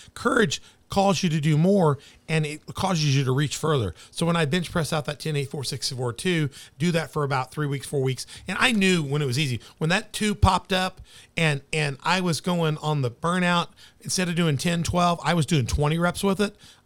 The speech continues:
I knew I was stronger. And so I was ready to test my weight, reset my scale, and take on the new thing. 'Cause I, I used to be scared of the old number, and now the new number was easy. I had faith for it. I had, I,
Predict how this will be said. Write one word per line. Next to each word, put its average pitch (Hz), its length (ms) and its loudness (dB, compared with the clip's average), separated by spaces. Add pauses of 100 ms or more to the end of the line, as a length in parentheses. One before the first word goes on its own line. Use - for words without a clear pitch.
I 175 140 -2
knew 170 120 6
I 139 100 6
was 131 120 0
stronger. 160 400 -6 (440)
And 160 120 4
so 165 300 4 (180)
I 165 140 2
was 165 180 0
ready 151 240 0
to 165 100 -6
test 151 300 -2
my 185 80 -2
weight, 131 340 -2 (280)
reset 160 420 -4
my 185 100 -4
scale, 127 480 -4 (200)
and 139 100 -4
take 147 220 -2
on 135 120 -2
the 123 80 0
new 123 140 2
thing. 110 340 -2 (220)
'Cause 175 140 -2 (280)
I, 180 80 -2 (120)
I 185 60 4
used 202 240 2
to 208 60 -2
be 185 80 0
scared 185 480 0
of 190 120 0
the 151 100 0
old 165 260 4
number, 196 400 2 (300)
and 147 140 2
now 165 200 4
the 170 100 2
new 156 140 4
number 156 300 2
was 127 160 2
easy. 107 360 -4 (240)
I 139 60 0
had 147 200 2
faith 139 240 -2
for 101 220 -4
it. - 80 -18
I 135 100 -2
had, 131 280 -2
I, 151 120 -4